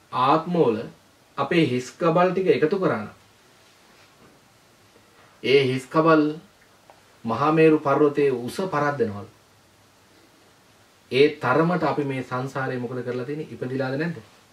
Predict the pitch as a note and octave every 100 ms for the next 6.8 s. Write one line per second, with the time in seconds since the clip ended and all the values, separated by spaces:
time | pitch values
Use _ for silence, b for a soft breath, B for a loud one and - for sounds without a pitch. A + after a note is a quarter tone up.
0 | - - - - - - G#2 - _ _
1 | _ b b b b _ D#3 D3 C#3+ C#3
2 | C#3 - D3+ D#3 - - - - D3 -
3 | - - C3+ C3 C3 B2+ B2 A#2+ A#2+ -
4 | - - B B - - C3 C3+ D3 C#3+
5 | C3+ C#3 C#3 C3+ D#3+ F3+ D#3+ D3+ C#3+ C#3+
6 | C3 B2+ A#2+ B2 A2 G#2 F2+